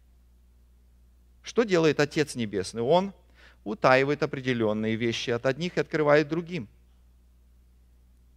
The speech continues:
Не торопитесь, не торопитесь осуждать Бога, не торопитесь.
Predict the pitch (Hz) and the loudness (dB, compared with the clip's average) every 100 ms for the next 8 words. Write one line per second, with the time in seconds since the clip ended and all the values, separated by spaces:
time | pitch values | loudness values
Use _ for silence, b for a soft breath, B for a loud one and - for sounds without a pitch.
0 | _ _ _ _ - 117 139 220 233 - | _ _ _ _ -8 -2 2 2 0 -10
1 | - - 117 117 165 165 214 143 147 - | -14 -12 -8 0 0 -2 -10 -10 -10 -8
2 | 160 147 120 117 92 73 - 104 110 180 | 0 0 0 -2 -4 -6 -12 -10 -2 0
3 | 277 277 - - | 0 -2 -8 -18